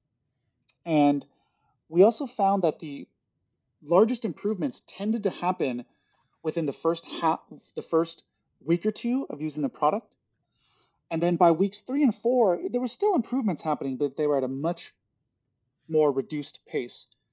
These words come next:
So think of it as, like, if this is their, uh, if this is showing the improvement in their, uh, well-being, for example, you see in the first week or two,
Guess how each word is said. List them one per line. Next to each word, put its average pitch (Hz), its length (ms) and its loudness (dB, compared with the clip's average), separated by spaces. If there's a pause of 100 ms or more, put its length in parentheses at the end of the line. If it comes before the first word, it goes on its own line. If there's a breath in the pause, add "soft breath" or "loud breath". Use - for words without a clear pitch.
(100)
So - 140 -14
think 175 220 -2
of 175 120 6
it 165 100 6
as, 143 260 4
like, 127 280 -2
if - 160 -10
this - 180 -10
is 170 160 -4
their, 139 480 0 (560)
uh, 127 360 -2
if - 140 -14
this 175 200 -4
is 196 100 -2
showing 160 600 -2 (300)
the 135 460 -4 (400)
improvement 170 880 -2 (500)
in 139 380 0 (160)
their, 127 560 2 (560)
uh, 127 300 -4 (1040)
well-being, 170 500 4
for 139 160 -8
example, 123 580 -4 (100)
you 131 100 -16
see 165 260 -4
in 156 60 0
the - 80 0
first - 280 -2
week 208 160 -2
or 214 60 4
two, 139 380 -4